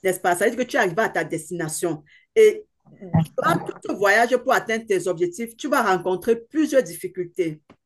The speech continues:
Ce n'est pas un truc qui est facile. Donc, si quelqu'un vous dit que la reconstruction, c'est comme une baguette magique, peut-être, euh, on te donne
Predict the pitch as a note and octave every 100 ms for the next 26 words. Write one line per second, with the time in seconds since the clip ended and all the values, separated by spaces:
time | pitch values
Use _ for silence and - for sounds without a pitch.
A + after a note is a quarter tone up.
0 | - _ _ _ - G#3 A3 D#4 D4+ D4
1 | B3 B3+ A#3 - E3+ G3 E3+ G3+ - -
2 | A3 G#3 C#4 A#3+ B3 A#3 A3+ F3 E3+ -
3 | _ _ - F#3+ F#3+ G3 G3+ G3 G3+ F#3+
4 | F3+ E3+ F#3+ A#3 A3+ B3 F3 F3+ G#3 A3
5 | G3 F3 D#3+ A3 A3 _ _ _ G3 -
6 | A#3+ A#3 - A3+ G#3+ F3+ E3+ E3 E3 -
7 | _ A#3 A#3 G3 D#3 A3+